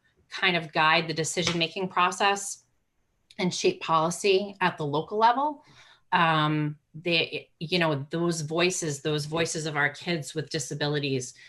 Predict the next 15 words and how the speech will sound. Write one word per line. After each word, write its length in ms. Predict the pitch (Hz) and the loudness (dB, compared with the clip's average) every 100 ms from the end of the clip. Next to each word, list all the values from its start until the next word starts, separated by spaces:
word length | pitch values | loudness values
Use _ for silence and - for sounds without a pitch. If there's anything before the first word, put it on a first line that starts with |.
| - _ | -20 _
uh, 300 | - 147 143 | 0 4 4
need 240 | 135 160 165 | 4 2 -2
to 100 | - | -4
be 80 | 151 | -6
heard. 440 | 147 143 120 - - | 0 0 0 -4 -4
And 180 | 147 143 | -2 2
that's 380 | 147 143 - - | 4 4 0 -4
the 80 | |
place 460 | 160 - 143 135 - | -4 0 0 0 -6
where 400 | 143 139 131 127 | -2 0 2 0
they're 140 | 143 131 | -2 -2
going 260 | 139 127 | 0 -2
to 140 | 127 - | -2 -4
be 120 | 127 | -6
heard, 460 | 127 147 131 127 | -4 -4 -2 -4